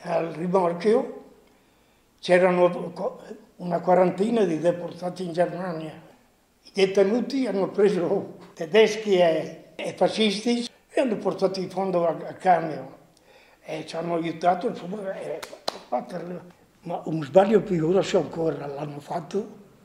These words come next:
quelli là, eh, de, de, de Capriano, perché c'erano su ancora tre tedeschi, quelli che erano alla guida,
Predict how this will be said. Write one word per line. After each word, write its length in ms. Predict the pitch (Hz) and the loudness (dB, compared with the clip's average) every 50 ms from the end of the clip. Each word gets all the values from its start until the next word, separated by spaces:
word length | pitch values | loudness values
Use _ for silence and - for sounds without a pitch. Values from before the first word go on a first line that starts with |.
| _ _ _ | _ _ _
quelli 340 | - 160 156 151 151 151 151 | -12 -12 -10 -10 -10 -8 -4
là, 260 | 165 165 170 151 139 | -2 -2 -2 -4 -6
eh, 200 | 143 139 - - _ _ _ _ _ _ _ _ _ _ _ | -10 -14 -18 -20 _ _ _ _ _ _ _ _ _ _ _
de, 180 | _ 147 170 165 | _ -8 -6 -6
de, 260 | - 165 160 156 139 | -4 -6 -6 -6 -8
de 460 | 131 147 147 143 139 135 131 120 107 - _ _ _ _ _ | -8 -10 -10 -8 -10 -10 -12 -14 -18 -20 _ _ _ _ _
Capriano, 880 | - 180 151 - - 160 160 165 185 196 190 175 156 139 - - - - - _ _ _ _ _ _ _ _ _ _ _ _ _ | -16 -14 -14 -12 -8 -4 -2 0 0 2 0 0 -2 -4 -8 -14 -18 -20 -20 _ _ _ _ _ _ _ _ _ _ _ _ _
perché 580 | - 156 143 - 202 185 156 165 - - - - - _ _ _ _ _ _ _ _ _ _ _ _ _ _ _ _ | -10 -10 -8 -4 -4 -2 -2 -4 -6 -10 -16 -20 -20 _ _ _ _ _ _ _ _ _ _ _ _ _ _ _ _
c'erano 420 | - 185 180 170 175 170 165 165 | 2 4 6 6 6 4 2 2
su 180 | 156 - - 208 | 0 0 2 2
ancora 360 | 175 - - 202 202 190 175 | 2 2 2 2 2 2 2
tre 280 | 170 - 175 175 180 180 | 2 2 4 4 4 4
tedeschi, 560 | - 170 151 143 175 190 180 185 - - - | 4 4 4 4 4 2 0 0 -4 -12 -18
quelli 340 | - - - 165 160 165 156 | -8 -6 -4 -4 -4 -6 -8
che 140 | - 160 | -8 -8
erano 420 | 151 156 165 165 156 151 143 - - _ _ _ _ _ | -8 -8 -8 -10 -10 -12 -14 -18 -20 _ _ _ _ _
alla 200 | 175 156 156 147 | -10 -8 -8 -8
guida, 580 | 139 147 156 165 160 151 143 139 151 190 - | -6 -6 -6 -6 -6 -6 -6 -8 -8 -10 -14